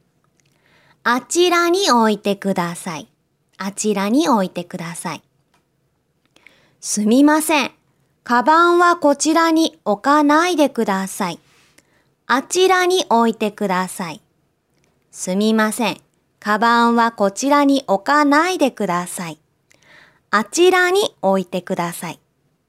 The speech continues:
I'm using a computer. Please do not switch off. I am doing something.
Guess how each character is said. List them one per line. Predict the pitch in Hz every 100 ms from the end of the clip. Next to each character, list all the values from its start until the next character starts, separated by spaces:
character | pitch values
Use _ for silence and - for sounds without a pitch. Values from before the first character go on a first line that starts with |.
| _ _ _ _ _ _ _ _ _ _ _ _ _ _ _ _ _ _ _ _ _ _ -
I'm | 285 285
using | 277 311 370 349 339 330 -
a | 214 208 202 _
computer. | - 285 320 311 392 311 175 170 _ _ _ _ _ _ _
Please | - 269 294 311
do | 262 240
not | 254 269
switch | - 247 254
off. | - 185 156 - _ _ _ _ _ _ _ _ _ _ _ _ _ _ _ _ _ - - - _ _ _ _ _
I | 262 285
am | 302 294 269 196
doing | 254 285 294 277
something. | - 208 185 - 139 -